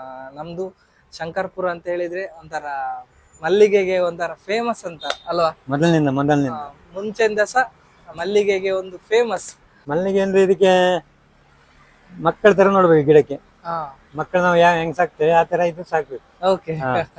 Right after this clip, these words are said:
Speaker 2: ರೋಗ ಬಂದ್ರೆ
Speaker 1: ಹಾ.
Speaker 2: ಅದಕ್ಕೆ ಮದ್ದು ಸಿಂಪಡಿಸಬೇಕು, ಮತ್ತೆ
Speaker 1: ಓಕೆ.
Speaker 2: ಹಾಳಾದ್ರೆ, ಮುಗ್ಗು ಹಾಳಾದ್ರೆ
Speaker 1: ಓಕೆ.
Speaker 2: ಅದಕ್ಕೆ ಕೂಡ ಮದ್ದು ಹಾಕ್ಬೇಕಾಗ್ತದೆ.
Speaker 1: ಓಕೆ, ಓಕೆ.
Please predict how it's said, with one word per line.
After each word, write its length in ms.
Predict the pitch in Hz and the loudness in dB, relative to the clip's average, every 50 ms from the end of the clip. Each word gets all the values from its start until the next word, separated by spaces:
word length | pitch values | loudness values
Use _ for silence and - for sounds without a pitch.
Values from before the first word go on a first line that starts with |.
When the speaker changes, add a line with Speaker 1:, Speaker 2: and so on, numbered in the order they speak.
| 151 - _ _ _ _ - | -18 -18 _ _ _ _ 0
Speaker 2:
ರೋಗ 300 | 123 139 143 143 147 139 | 6 6 8 8 8 6
ಬಂದ್ರೆ 440 | 143 143 139 135 131 135 131 131 131 | 4 2 2 0 0 0 0 0 -4
Speaker 1:
ಹಾ. 240 | 135 147 - 165 165 | -8 -6 -4 -2 0
Speaker 2:
ಅದಕ್ಕೆ 160 | 147 139 131 | 0 0 -2
ಮದ್ದು 200 | 139 135 143 147 | -2 -4 -4 -6
ಸಿಂಪಡಿಸಬೇಕು, 680 | 131 143 127 143 135 - 127 123 131 120 - - 143 | -8 -6 -6 -6 -6 -6 -6 -6 -8 -8 -8 -10 -12
ಮತ್ತೆ 680 | 139 135 131 - _ - 143 135 131 127 127 127 127 | -10 -12 -14 -16 _ -4 -2 -2 0 -2 -2 -4 -8
Speaker 1:
ಓಕೆ. 160 | 143 - _ _ _ - | -10 -16 _ _ _ 4
Speaker 2:
ಹಾಳಾದ್ರೆ, 520 | 131 139 147 143 139 127 123 135 135 131 | 6 8 8 8 6 6 4 2 0 0
ಮುಗ್ಗು 360 | 143 - 131 131 135 131 143 | -2 -6 -6 -6 -4 2 4
ಹಾಳಾದ್ರೆ 380 | 147 139 139 135 127 117 123 123 | 6 6 6 4 2 -2 -6 -10
Speaker 1:
ಓಕೆ. 220 | 127 - _ - | -10 -12 _ -10
Speaker 2:
ಅದಕ್ಕೆ 180 | 160 156 131 - | -8 -8 -8 -6
ಕೂಡ 100 | 143 139 | -6 -8
ಮದ್ದು 300 | 139 139 139 123 139 143 | -8 -8 -10 -8 -6 -6
ಹಾಕ್ಬೇಕಾಗ್ತದೆ. 720 | 135 123 120 127 123 117 127 113 - _ 131 127 _ 156 156 | -6 -6 -8 -10 -10 -10 -10 -12 -14 _ -20 -18 _ -14 -12
Speaker 1:
ಓಕೆ, 360 | 147 - _ 143 139 135 135 | -12 -14 _ -20 -20 -18 -20
ಓಕೆ. 240 | 131 _ _ - | -20 _ _ -20